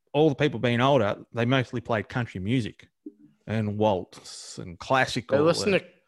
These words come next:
Speaker 2: country music in Australia?
Speaker 1: Yeah. So they'll be playing, like, Alan Jackson and all that crap. And then I waltz along and I'm playing, like, top forty hits and heavy metal and doing jokes. And, um, I did, like, a segment, Great Moments in Radio History.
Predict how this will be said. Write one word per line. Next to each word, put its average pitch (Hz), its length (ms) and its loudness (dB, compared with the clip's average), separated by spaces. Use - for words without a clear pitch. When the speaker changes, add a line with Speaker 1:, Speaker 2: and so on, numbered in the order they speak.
Speaker 2:
country 156 320 -2
music 123 500 -2
in 135 80 -4
Australia? 127 720 -6
Speaker 1:
Yeah. 175 480 4
So 131 160 0
they'll 147 120 6
be 139 120 2
playing, 123 300 0
like, 110 120 4
Alan 113 280 2
Jackson 107 400 -2
and 110 60 -2
all 110 120 0
that 98 180 -4
crap. 117 380 -2
And 113 220 0
then 117 140 2
I 143 160 4
waltz 117 320 2
along 123 260 2
and 117 100 2
I'm 123 120 2
playing, 117 260 2
like, 104 180 0
top 110 240 -6
forty 117 320 2
hits 117 360 -2
and 101 100 -4
heavy 113 240 0
metal 117 520 4
and 101 560 -2
doing 113 440 2
jokes. 113 580 2
And, 95 480 0
um, 98 640 0
I 113 120 2
did, 117 160 2
like, 101 180 2
a 101 80 -2
segment, 110 600 0
Great 113 240 2
Moments 110 400 2
in 98 80 -4
Radio 104 340 4
History. 151 480 -2